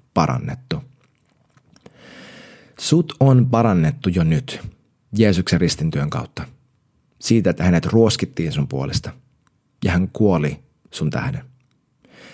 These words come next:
Ja mä oon kuullut opetettavan myös Suomessa, että Jesaja viisikymmentäkolme ei koske fyysistä parantumista, mutta Raamattu suoraan todistaa, että tuo on valhe. Koska Matteus kahdeksan jae seitsemäntoista sanoo kohdassa, missä Jeesus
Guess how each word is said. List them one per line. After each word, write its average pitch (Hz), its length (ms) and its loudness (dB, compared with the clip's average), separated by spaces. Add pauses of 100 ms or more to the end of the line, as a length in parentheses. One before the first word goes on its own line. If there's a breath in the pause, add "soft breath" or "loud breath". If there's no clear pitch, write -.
(120 loud breath)
Ja 104 120 0
mä 113 100 4
oon 123 120 4
kuullut 135 320 4
opetettavan 120 640 0
myös 147 400 2
Suomessa, 104 480 0
että 98 180 -4
Jesaja 113 380 2
viisikymmentäkolme 101 640 -2
ei 113 180 0
koske - 380 -4
fyysistä 95 540 -4
parantumista, 82 600 -4
mutta 127 480 -2
Raamattu 123 480 0
suoraan 104 640 0
todistaa, 85 440 -4
että - 180 -14
tuo 87 160 -4
on 80 140 -6
valhe. - 340 -2 (680 loud breath)
Koska - 220 -4
Matteus 123 540 2
kahdeksan 120 520 0
jae 104 160 -2
seitsemäntoista 104 720 -2
sanoo 95 420 0 (520 loud breath)
kohdassa, 151 500 0
missä 92 300 -2
Jeesus 127 500 0